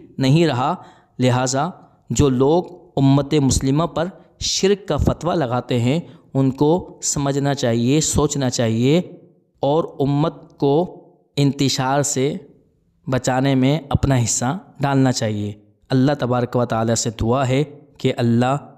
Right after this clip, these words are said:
हम सब मुसलमानों को शिर्क से महफूज फरमाए, हमें नेक अमाल करने की तौफीक व सआदत अता फरमाए, और जो लोग उम्मत पर शिर्क का फतवा लगाते हैं बिला वजह, अल्लाह ताला उनको भी हिदायत अता फरमाए।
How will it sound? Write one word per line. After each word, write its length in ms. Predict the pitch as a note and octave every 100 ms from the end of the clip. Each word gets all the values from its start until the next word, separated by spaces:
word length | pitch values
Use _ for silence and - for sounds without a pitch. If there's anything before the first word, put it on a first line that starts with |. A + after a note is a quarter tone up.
| -
हम 160 | C3+ C#3
सब 260 | - F3+ D#3+
मुसलमानों 640 | C3+ - C3+ B2 A#2 A#2+ A#2+
को 180 | - C#3 E3 - - -
शिर्क 440 | - - E3+ F3
से 200 | D3 -
महफूज 540 | C3 A#2 - - D3 -
फरमाए, 500 | C3+ C3 C3+ D3+ E3+ - - _ -
हमें 600 | A#2 C3+ C#3 D#3+ - -
नेक 300 | B2+ C3 B2+ C3
अमाल 380 | A#2+ B2 B2+
करने 300 | C3 A#2+ A#2+
की 160 | A#2 C3 B2+
तौफीक 380 | A#2 A2+ B2 C3+
व 60 |
सआदत 460 | B2 - A2 B2 C3
अता 260 | C3+ - C3
फरमाए, 460 | - A#2+ B2 C3+ D#3 - - -
और 200 | C#3 C#3+
जो 160 | C3+ B2+
लोग 680 | A#2 C3+ F3 D#3+ - -
उम्मत 420 | C3+ C3+ C#3 C#3 -
पर 140 | C#3 C3+
शिर्क 300 | - F3 E3+
का 80 | C#3+
फतवा 340 | A#2+ A#2+ - C#3+
लगाते 440 | C#3 B2 B2 -
हैं 160 | C3 D3+ C3+
बिला 220 | C#3 F#3 F#3
वजह, 360 | B2 B2 C3+ - - -
अल्लाह 260 | B2+ B2+
ताला 260 | B2 A#2+ B2 -
उनको 300 | A#2+ - -
भी 460 | B2 D#3 - - -
हिदायत 460 | A2 G#2+ A2 B2
अता 260 | - A#2 A#2
फरमाए। 460 | A#2 A2+ A#2+ C#3+